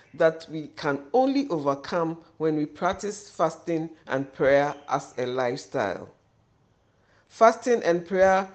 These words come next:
prepares us to command greater and uncommon possibilities. Let your spirit have an overriding impact on your flesh by making fasting and prayer a lifestyle.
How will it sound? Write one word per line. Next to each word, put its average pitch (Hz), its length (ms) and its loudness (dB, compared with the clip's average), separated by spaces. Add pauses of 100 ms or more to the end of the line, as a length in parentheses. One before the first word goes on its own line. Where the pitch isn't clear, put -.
(160)
prepares 240 540 0
us 202 180 2
to - 100 -8
command 185 640 0
greater 202 540 -2
and 160 160 0
uncommon 214 560 -4
possibilities. 165 1120 -10 (920)
Let 196 280 0
your 156 120 8
spirit 202 420 0
have 196 260 -2
an 147 160 0 (100)
overriding 160 720 2
impact 170 540 -2 (220)
on 139 140 0
your 143 180 2
flesh 143 640 0 (260)
by 139 200 4
making 180 440 -4
fasting 151 560 -2
and 117 200 -4
prayer 127 440 -4 (320)
a 113 80 -4
lifestyle. 113 920 -4